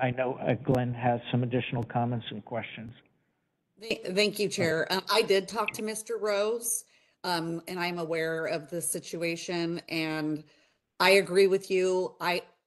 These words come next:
Speaker 2: I was in favor of this the last time we discussed it. I think I was maybe the only one. Um, to your point that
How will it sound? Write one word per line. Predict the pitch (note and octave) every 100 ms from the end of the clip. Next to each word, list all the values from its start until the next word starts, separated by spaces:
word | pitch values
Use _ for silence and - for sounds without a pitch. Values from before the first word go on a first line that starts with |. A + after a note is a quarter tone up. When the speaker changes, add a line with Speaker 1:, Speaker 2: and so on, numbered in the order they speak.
| _
Speaker 2:
I | F3 F#3 G#3 G#3+ - -
was | F#3
in | F#3
favor | F3+ F3+ F3+ F3+ E3
of | D3+
this | D#3 E3 E3 - -
the | E3
last | D#3 D#3 E3 -
time | F#3 E3+ E3+
we | E3
discussed | D3+ - D3+ D#3+ - G3
it. | F#3+
I | D3+
think | G3+ E3
I |
was | D3 C#3+ - - _ -
maybe | D#3 D3+ D3+ C#3+ C#3 _
the | C#3
only | D#3+ F#3+
one. | C4+ D#4+ E4+ - - - - _
Um, | - F3+ F3 E3 D#3+ - _ _ _ _ _ -
to | -
your | A3+ G#3+
point | G3+ - B3+ A#3+ A#3+ D#3+
that | F3 E3+ D#3+ D#3+